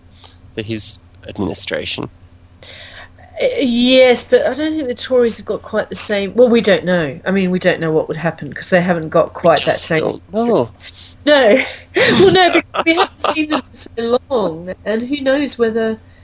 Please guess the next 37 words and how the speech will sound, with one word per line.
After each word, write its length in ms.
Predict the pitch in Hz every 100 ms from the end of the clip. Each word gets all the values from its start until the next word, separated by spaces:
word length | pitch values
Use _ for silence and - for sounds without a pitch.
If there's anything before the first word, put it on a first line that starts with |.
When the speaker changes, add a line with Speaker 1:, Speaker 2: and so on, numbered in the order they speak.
| -
Speaker 2:
he 100 | 226
would 180 | 226 233
be 120 | 262
able 180 | 254 214
to 100 | -
keep 220 | - 185
them 140 | 190 175
under 180 | 170 -
control. 480 | 175 - 180 208
I 60 | 339
just 240 | - -
don't 200 | 302 269
know 160 | 156 165
that 160 | 160 160
he 120 | 180
would, 400 | 202 247 170 160
but, 400 | 196 - - -
you 80 | 180
know. 60 |
Speaker 1:
Yeah, 380 | 170 143 123 117
he 100 | 131
doesn't 240 | 196 190 165
seem 220 | 175 160
to 100 | 131
have 160 | 135
the 100 | 123
same 400 | 123 139 120 117
sort 220 | 113 123 113
of, 200 | 107 -
you 60 | 107
know, 180 | 101 98 - - 131
air 240 | 113 107
of 80 | 101
authority 680 | - 110 107 104 - - -
as 220 | 104 -
Tony 320 | - 95 82 95
had. 280 | - -